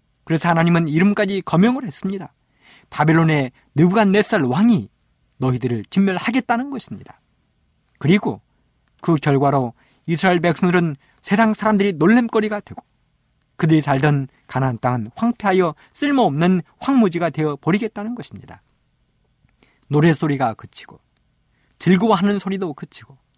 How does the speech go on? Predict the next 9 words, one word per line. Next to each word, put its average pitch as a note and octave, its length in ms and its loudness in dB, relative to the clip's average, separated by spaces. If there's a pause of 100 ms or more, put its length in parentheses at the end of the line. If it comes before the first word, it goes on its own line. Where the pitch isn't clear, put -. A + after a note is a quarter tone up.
(540)
등불은 G#3+ 480 2
꺼지고 C3+ 560 -2 (240)
하나님을 A3+ 420 2
찬양하는 F3 800 -2 (320)
찬양의 F3 480 -4
노래소리까지 C3 840 -4
그치게 F3 540 -6
될 G#3+ 120 0
것이었습니다. - 760 -12